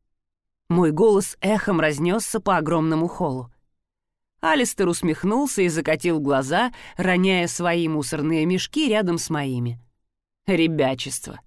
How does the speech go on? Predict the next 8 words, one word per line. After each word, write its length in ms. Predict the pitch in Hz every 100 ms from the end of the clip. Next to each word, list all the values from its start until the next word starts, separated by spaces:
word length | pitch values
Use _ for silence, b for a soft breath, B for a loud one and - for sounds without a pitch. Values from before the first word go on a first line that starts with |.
| _ _ _ _ _ _ _ _ _ _ _ _ _ _
Над 240 | - 151 143
нами 280 | 151 143 143
разнёсся 680 | 143 135 160 151 - 151
голос, 560 | 143 151 214 196 - - b b -
и 80 |
я 220 | 190 175 175
подняла 440 | 175 180 180 175
глаза. 440 | 170 202 156 123